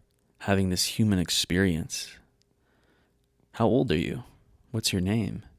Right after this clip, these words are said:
Where were you born? These are all things we can do right now just to acknowledge, just to acknowledge where we are.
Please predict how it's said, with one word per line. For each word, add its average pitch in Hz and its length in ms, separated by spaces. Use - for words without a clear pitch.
Where 92 180
were 92 60
you 95 140
born? 92 400
These 110 160
are 120 60
all 120 80
things 107 260
we 104 80
can 101 140
do 92 140
right 95 200
now 95 240
just 139 260
to 196 100
acknowledge, 104 680
just - 180
to 123 60
acknowledge 95 420
where 90 140
we 101 100
are. 87 260